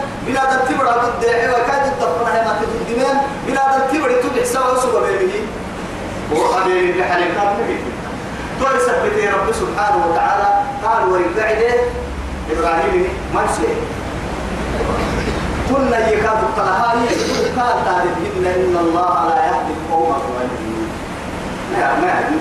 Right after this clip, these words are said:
دي كمان أساسا. دي كمان تعمل. بل هي فتنة. بل هي فتنة ولكن أكثرهم لا يعلمون. أما الامتحان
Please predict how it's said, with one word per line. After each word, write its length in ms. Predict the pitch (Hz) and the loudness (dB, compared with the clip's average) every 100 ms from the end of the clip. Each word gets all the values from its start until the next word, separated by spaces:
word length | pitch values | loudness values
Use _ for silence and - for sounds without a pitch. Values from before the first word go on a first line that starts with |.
| - | -2
دي 80 | - | -2
كمان 180 | - - | 0 0
أساسا. 360 | - - - - - - - - - - - - - - - - - - - - - | 0 -2 -4 -4 -2 -4 -4 -4 -6 -6 -6 -6 -4 -6 -6 -6 -6 -4 -4 -4 -2
دي 80 | 180 | 0
كمان 360 | 147 165 - | 2 2 2
تعمل. 240 | - 262 - - - - - - - - - - - - - - - - - - - - - - - - - - - - - - - - - - - - - - - - - - - - | 2 0 0 -4 -6 -6 -6 -6 -6 -6 -6 -6 -6 -4 -4 -4 -4 -4 -6 -6 -6 -6 -6 -6 -6 -6 -6 -6 -6 -6 -6 -6 -6 -6 -6 -6 -6 -6 -6 -6 -6 -6 -6 -4 -4 0
بل 340 | - - - | 0 2 2
هي 80 | 170 | 2
فتنة. 380 | - - - 254 - - - - - - - - 349 | 2 0 -2 -4 -4 -4 -4 -4 -6 -6 -6 -4 0
بل 140 | 359 | 2
هي 440 | 339 - 359 - | 2 2 2 2
فتنة 440 | 165 - - 254 254 247 - - - - - - | 2 2 2 2 2 0 -4 -6 -8 -8 -4 0
ولكن 580 | - - 143 147 143 | 2 2 2 2 2
أكثرهم 760 | 143 - - - - - 127 127 127 | 2 2 0 0 0 0 0 0 2
لا 140 | 123 | 2
يعلمون. 720 | 123 117 113 113 110 - - - - - - - | 2 0 -2 -2 -2 -2 -4 -4 -4 -4 -2 0
أما 240 | 170 - | 0 2
الامتحان 680 | - 165 175 - 202 - - | 2 2 2 0 0 0 0